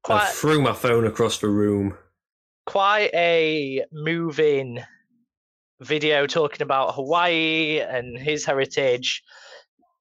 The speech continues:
Speaker 1: announcing that Disney will be making a live action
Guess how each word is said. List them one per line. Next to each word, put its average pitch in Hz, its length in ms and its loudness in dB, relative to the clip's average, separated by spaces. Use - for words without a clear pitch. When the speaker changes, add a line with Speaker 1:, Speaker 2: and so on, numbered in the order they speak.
Speaker 1:
announcing 156 760 0
that 139 460 2
Disney 151 400 -2
will 135 200 -2
be 147 100 -2
making 131 640 -4
a 123 120 -2
live 131 540 0
action 127 480 -4